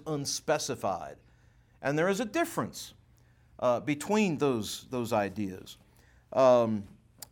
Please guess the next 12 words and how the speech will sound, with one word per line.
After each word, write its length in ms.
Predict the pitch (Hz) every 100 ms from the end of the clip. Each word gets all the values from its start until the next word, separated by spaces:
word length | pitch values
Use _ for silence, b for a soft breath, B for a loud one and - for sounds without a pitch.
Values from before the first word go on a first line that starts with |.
| _ _ _ _
something 640 | - - 302 339 302 254
can 440 | 214 - 226 226 208
be 180 | 196 156
generally 880 | 113 202 233 208 175 143 131 113 101 -
authorized 1200 | - 294 285 147 113 90 80 92 147 202 - - _ _ _ _ _ _
under 320 | 160 180 170 156
a 40 |
category 840 | 147 - 214 226 220 156 170 165 135
heading, 440 | 196 214 165 117
if 180 | 110 113
you 100 | 104
will, 520 | 101 95 92 123